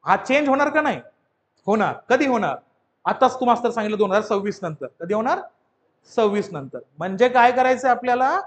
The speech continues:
की आपल्याला अंडरस्टँड करायचं आहे की काय असलं पाहिजे, कोणत्या मुद्द्यातून घटना पुढे गेल्या पाहिजेत, त्यानुसार आपल्याला preparation करायचंय. याची माहिती वायसीएमच्या पुस्तकात आहे बरं का. Simple, एक खासदार सांगितलं तुम्ही, आता उत्तर द्या, आमदार.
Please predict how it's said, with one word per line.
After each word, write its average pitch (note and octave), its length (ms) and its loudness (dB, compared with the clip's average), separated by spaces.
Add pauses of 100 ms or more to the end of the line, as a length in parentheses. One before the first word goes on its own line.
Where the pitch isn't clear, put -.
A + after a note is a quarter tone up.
(300)
की B3 80 -2
आपल्याला C4 500 4
अंडरस्टँड B3 600 0
करायचं G#3+ 380 0
आहे E3+ 380 2 (420)
की G#3 40 -14
काय A#3+ 360 2 (120)
असलं B3 360 2
पाहिजे, E3+ 420 -2
कोणत्या F#3+ 400 0
मुद्द्यातून A3 480 -2
घटना G3+ 300 -4
पुढे G#3+ 260 0
गेल्या G3 340 2
पाहिजेत, D#3 420 0 (420)
त्यानुसार C4+ 600 2
आपल्याला G3+ 400 0
preparation A3+ 600 -2
करायचंय. D#3+ 480 -2 (240)
याची A3+ 320 2
माहिती D#4+ 340 0
वायसीएमच्या B3+ 500 0
पुस्तकात A3+ 360 -2
आहे A3 100 -2
बरं F4+ 140 -4
का. E3+ 140 -4 (540)
Simple, B3+ 360 -2 (100)
एक - 480 0
खासदार G#3 300 2
सांगितलं A3 400 -2
तुम्ही, A#3+ 220 -2
आता A#3 140 0
उत्तर G#3+ 300 -2
द्या, G#3 120 0
आमदार. F#3+ 380 0